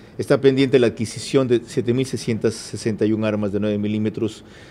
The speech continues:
mil quinientos setenta y dos fusiles, treinta fusiles de precisión, mil setecientos treinta y cinco subfusiles, trescientos chalecos de protección balística, cinco mil cascos de protección balística. Estos bienes se encuentran ya ingresados en el guardalmacén para la acreditación del pago por parte del mef.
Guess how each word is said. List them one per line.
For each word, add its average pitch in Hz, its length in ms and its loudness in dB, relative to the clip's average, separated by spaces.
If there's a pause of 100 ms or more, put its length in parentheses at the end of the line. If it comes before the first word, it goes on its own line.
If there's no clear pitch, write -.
(160)
mil 147 200 0
quinientos 117 320 0
setenta 107 320 0
y - 20 4
dos 107 120 2
fusiles, 107 720 -2
treinta 147 320 2
fusiles 107 380 -2
de 98 100 0
precisión, 107 640 -2 (400)
mil 147 200 4
setecientos 123 520 0
treinta 104 220 -4
y - 20 -8
cinco 113 260 -2
subfusiles, 107 920 -2 (320)
trescientos 151 520 4
chalecos 117 340 4
de 101 100 0
protección 104 420 -2
balística, 113 580 0 (320)
cinco 165 320 2
mil 156 200 4
cascos 117 340 2
de 107 80 2
protección 101 560 0
balística. 120 420 0
Estos 135 220 4
bienes 151 240 4
se 143 80 0
encuentran 131 340 2
ya 123 100 4
ingresados 127 500 4
en 123 100 4
el 110 80 2
guardalmacén 113 640 2
para 139 120 4
la 117 60 2
acreditación 113 560 0
del 131 140 2
pago 110 360 0
por - 160 -6
parte 120 320 0
del 131 80 0
mef. 156 200 0